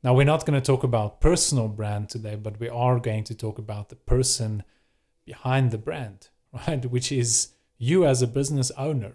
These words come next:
It's the C E O, the business owner, the founder, the director, the manager, the person that's in the business, running the business, making the decisions. Most of the time, your company is not growing.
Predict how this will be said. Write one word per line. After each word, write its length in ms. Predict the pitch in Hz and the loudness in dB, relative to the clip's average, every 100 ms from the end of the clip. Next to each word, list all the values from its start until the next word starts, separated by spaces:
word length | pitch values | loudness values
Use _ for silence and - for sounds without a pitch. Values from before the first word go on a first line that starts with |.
| _ | _
It's 380 | 135 127 - - _ _ | -14 -2 -2 -2 _ _
the 80 | - | -2
C 360 | - - 151 147 | 0 2 4 2
E 40 | |
O, 340 | 135 147 135 107 | 6 6 8 4
the 100 | 107 | 0
business 400 | 123 135 143 131 | 2 4 2 2
owner, 340 | 127 120 110 | 2 2 0
the 120 | 101 | -6
founder, 760 | - - 135 156 135 117 104 - _ _ | -10 -10 -2 2 4 4 0 -6 _ _
the 120 | - 120 | -6 0
director, 680 | 120 120 143 151 - 127 | 4 6 6 6 2 0
the 120 | 113 | 2
manager, 680 | 113 135 151 143 120 117 104 - _ _ | 2 2 2 2 2 0 -2 -10 _ _
the 80 | - | -14
person 600 | 127 - 151 151 160 147 | 6 8 8 4 2 2
that's 460 | 127 120 - - - _ | 2 2 2 -2 -2 _
in 220 | 139 139 | 0 0
the 80 | 135 | 0
business, 580 | 113 120 117 113 107 104 | 0 2 2 0 -2 -6
running 400 | 110 117 135 135 | -4 0 2 2
the 80 | 123 | 0
business, 480 | 110 113 110 104 - | 0 -2 -2 -6 -4
making 420 | 113 123 135 131 | -2 -2 -2 -2
the 80 | 120 | -2
decisions. 800 | 113 110 - 113 104 107 104 - - _ _ _ _ _ _ | -4 -6 -4 -4 -4 -8 -6 -8 -8 _ _ _ _ _ _
Most 440 | 113 113 143 147 | 0 4 4 4
of 120 | 175 147 | 0 0
the 100 | 131 | -2
time, 600 | - 113 107 104 104 123 | 0 0 0 -2 -6 -10
your 240 | 120 113 | -6 -6
company 640 | - - 127 127 131 120 123 | -6 -4 -2 0 0 0 -2
is 180 | 107 | -6
not 440 | 110 113 139 143 127 | -4 -2 -4 -4 -4
growing. 720 | 131 147 143 110 98 101 | 2 4 4 2 -2 -6